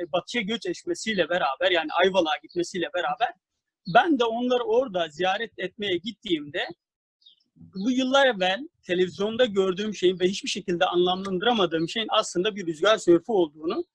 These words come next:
ve bunun bizim ülkemizde de yapılabileceğini ve bunun da öğrenmenin mümkün olduğunu öğrendiğimde içimde karşı konulmaz bir istek ve bir arzuyla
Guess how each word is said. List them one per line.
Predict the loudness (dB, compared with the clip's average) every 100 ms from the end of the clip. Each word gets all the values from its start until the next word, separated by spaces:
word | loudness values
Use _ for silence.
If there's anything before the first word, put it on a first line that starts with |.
| _ _ _ _ 2
ve | 4
bunun | 8 8 8
bizim | 6 8
ülkemizde | 6 4 2 4 4
de | 6
yapılabileceğini | 4 4 2 2 0 2 2 2
ve | 0
bunun | 4 6 6 6
da | 4
öğrenmenin | 6 6 4 2 4 6
mümkün | 6 2 0 2
olduğunu | 4 2 4 2 2
öğrendiğimde | 4 6 8 6 2 -2 0 4 2 2 _ -20 _ _ _ _ -6
içimde | -4 0 0 4 6 6
karşı | 2 0 0 -6
konulmaz | -4 -2 0 2 0 0
bir | -4
istek | -4 -4 -6 -4
ve | 0
bir | 2 2
arzuyla | 0 -2 0 2 0